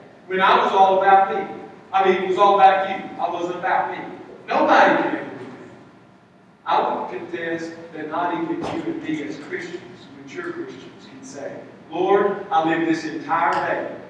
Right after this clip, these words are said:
and the only thing I did was bring glory to you." That's our desire. But if we just break it down, we're fallen. We're broken. We know we are not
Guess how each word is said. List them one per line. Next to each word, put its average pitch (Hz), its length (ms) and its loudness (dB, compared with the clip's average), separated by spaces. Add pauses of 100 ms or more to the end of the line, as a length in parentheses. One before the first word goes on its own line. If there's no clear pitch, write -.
(180)
and 139 140 -14
the 131 120 -10 (120)
only 185 380 0
thing 185 240 -2
I 175 180 0
did 160 260 0
was - 100 -6
bring 135 300 -12
glory 139 220 -12
to 135 120 -14
you." 135 260 -14 (500)
That's 214 280 8
our - 300 4
desire. - 500 -4 (1200)
But 160 120 -6
if 151 140 -4
we 196 120 -2
just 190 240 0
break 180 240 2
it 175 120 -2
down, 180 320 -2
we're - 120 -6
fallen. - 420 -8 (1160)
We're 156 80 -18
broken. 180 400 -8 (840)
We 156 140 -2
know 151 240 -2
we 156 320 -2
are 147 300 -6
not - 400 -8